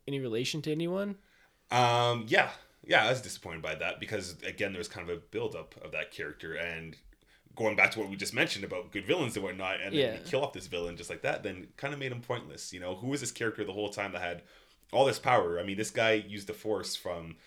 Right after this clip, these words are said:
Speaker 2: how many ships away on Hux? He's, he's clearly a powerful character.
Speaker 1: Yeah.
Speaker 2: He, you know, telegraphed it pretty much everything what he's gonna do, and then got taken out by Kylo Ren without sensing the whole time the lightsaber was turning.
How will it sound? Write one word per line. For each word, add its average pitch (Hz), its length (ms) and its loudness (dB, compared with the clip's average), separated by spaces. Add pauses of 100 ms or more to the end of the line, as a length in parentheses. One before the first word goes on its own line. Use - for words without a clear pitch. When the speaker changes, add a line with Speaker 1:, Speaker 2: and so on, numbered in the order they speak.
(380)
Speaker 2:
how 107 200 0
many 120 120 0
ships - 300 0
away 90 440 0
on 90 140 -8
Hux? - 400 -4 (360)
He's, 101 200 -10
he's 95 280 -8
clearly 127 320 -2
a 95 40 -2
powerful 98 320 -2
character. 90 500 -6
Speaker 1:
Yeah. 139 260 6
Speaker 2:
He, 95 100 -6
you 87 80 -10 (280)
know, 101 120 0
telegraphed 113 540 6
it 90 100 -10
pretty 117 160 -4
much 101 160 -4
everything 107 240 -2
what 95 100 -6
he's 90 140 -8
gonna 92 180 -8
do, 95 240 -2
and 87 80 -8
then 87 80 -12
got 87 160 -8
taken 87 240 -10
out 90 200 -6
by 90 100 -6
Kylo 85 300 -4
Ren 85 160 -4
without 80 260 -8
sensing 87 320 -8
the 78 60 -12
whole 85 160 -6
time 82 180 -10
the 76 80 -12
lightsaber 78 360 -10
was 78 120 -14
turning. 80 300 -14